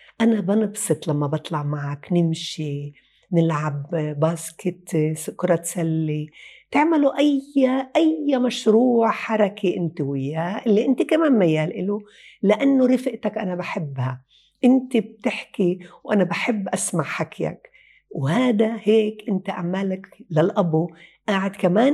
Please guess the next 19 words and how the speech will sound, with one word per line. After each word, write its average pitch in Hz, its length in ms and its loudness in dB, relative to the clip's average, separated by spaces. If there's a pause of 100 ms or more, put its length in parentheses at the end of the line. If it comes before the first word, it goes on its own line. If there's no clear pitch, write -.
(120)
أنت 190 260 -2 (540)
بتمشي 185 800 2
مع، 170 460 -2 (280)
آه، 160 80 2
تميزه، 151 880 0 (260)
وبتخليه 202 1080 2 (280)
إنه 165 640 0
ي-، 143 580 -4
يعبر 170 760 2 (320)
ويرتاح 156 1200 0 (200)
في - 180 -2
إنه 165 160 2
يكون 151 440 0
معك، 185 500 0
لأنك 185 560 0
أنت 320 340 4
بترتاح - 640 -4
تكون 135 360 -2
معه، 131 300 -6